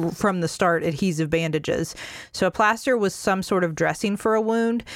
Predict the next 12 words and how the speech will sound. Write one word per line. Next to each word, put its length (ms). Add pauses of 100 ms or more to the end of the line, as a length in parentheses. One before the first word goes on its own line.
(380)
Uh, 140
throughout 300
history, 280
it 60
was 120
usually 480
made 280
of, 160
like, 180
clay 380
or 120
mud, 440